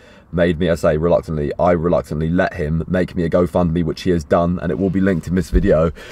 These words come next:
But I wanna, I wanna speak about it and run some things, or let, like, let you guys know some things first.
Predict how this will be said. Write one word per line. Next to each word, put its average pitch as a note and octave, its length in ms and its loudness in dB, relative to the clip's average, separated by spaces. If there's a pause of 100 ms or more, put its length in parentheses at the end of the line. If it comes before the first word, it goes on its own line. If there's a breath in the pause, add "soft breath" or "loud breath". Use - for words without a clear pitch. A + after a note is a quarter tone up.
(140 loud breath)
But A2+ 60 8
I E2 80 6
wanna, A2 400 6
I G2+ 60 4
wanna A2 220 4
speak A#2 340 -2
about F#2 220 4
it D#2+ 120 2
and F#2 120 0
run G#2 200 4
some G2 300 -4
things, F#2 540 -4 (220)
or F#2 140 4
let, G2 220 0
like, F2+ 200 -2
let A#2 200 2
you A2 60 -4
guys G#2+ 460 2
know G#2 440 2
some G2 200 -6
things F#2+ 280 -4
first. D#2+ 680 -2